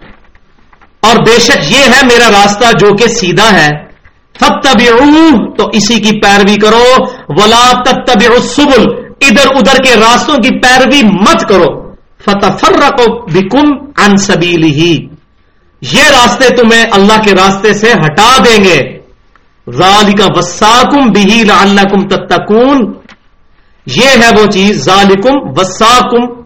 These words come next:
بِهِ لَعَلَّكُمْ تَتَّقُونَ، جس کی اللہ تمہیں وصیت کرتا ہے اگر تم واقعی ڈرتے ہو آخرت کی جواب دہی سے۔ کیا وصیت ہے؟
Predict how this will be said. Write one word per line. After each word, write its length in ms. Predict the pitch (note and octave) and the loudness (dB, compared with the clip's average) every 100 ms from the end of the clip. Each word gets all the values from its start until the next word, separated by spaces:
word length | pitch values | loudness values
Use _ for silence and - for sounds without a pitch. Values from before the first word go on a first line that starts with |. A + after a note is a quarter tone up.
| - - _ B3 - - _ _ - - | -20 -20 _ -20 -20 -20 _ _ -20 -10
بِهِ 340 | C3+ F#3 B3+ C4 | -2 0 2 0
لَعَلَّكُمْ 640 | A3+ A3+ A3+ A3 A3+ G#3 | 0 0 0 0 0 -2
تَتَّقُونَ، 760 | G3+ - G#3+ G3+ B3+ C#4+ - - | -2 -2 -4 0 0 0 -4 -10
جس 220 | C#3 G3 | -4 -4
کی 140 | - G3 | 0 0
اللہ 180 | F#3 G3+ | 2 0
تمہیں 280 | G3+ F#3+ D#3 | 0 0 -2
وصیت 440 | D3 - G3+ F#3+ | -4 -2 -2 0
کرتا 320 | F3 D3+ F#3 F#3 | -4 -2 0 0
ہے 100 | G#3 - - - - | -2 -6 -18 -10 -4
اگر 320 | F3 G#3 G3+ | 0 0 0
تم 120 | G3 C#3+ | 0 2
واقعی 300 | F3 G3 A3 - | 0 0 0 2
ڈرتے 300 | G3 F#3+ G3 | 0 0 0
ہو 300 | D3+ A2 - - | 0 -2 -8 -4
آخرت 360 | E3+ E3+ E3+ E3+ | -2 0 -2 -4
کی 60 | |
جواب 320 | D3+ D3 C3+ | -4 -2 -2
دہی 160 | C3+ A#2 | -4 -8
سے۔ 160 | - - | -10 -14
کیا 280 | - B3+ C4+ | -4 0 0
وصیت 360 | B3+ B3 B3+ | 0 0 0
ہے؟ 60 | B3+ | 2